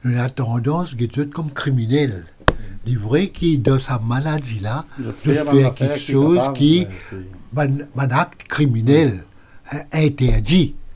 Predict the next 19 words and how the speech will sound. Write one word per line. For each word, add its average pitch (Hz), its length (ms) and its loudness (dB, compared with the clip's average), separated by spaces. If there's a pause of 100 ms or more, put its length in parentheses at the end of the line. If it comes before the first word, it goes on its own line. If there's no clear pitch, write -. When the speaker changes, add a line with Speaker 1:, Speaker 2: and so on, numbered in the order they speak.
(120)
Speaker 1:
d'après 127 360 2
les 151 160 4
lois 123 220 0
de 147 80 -2
la 143 160 -2
société. 139 640 -6 (460)
Mais 139 180 -2 (320)
dans 139 160 0
le 117 160 0
fond, 214 400 -2 (340)
c'est 135 240 -2
un 120 100 -2
malade. 110 420 -4 (1040)
Il 139 180 2
est 127 80 2
là, 147 220 -4
comment 180 280 0
on 208 120 2
traite - 600 0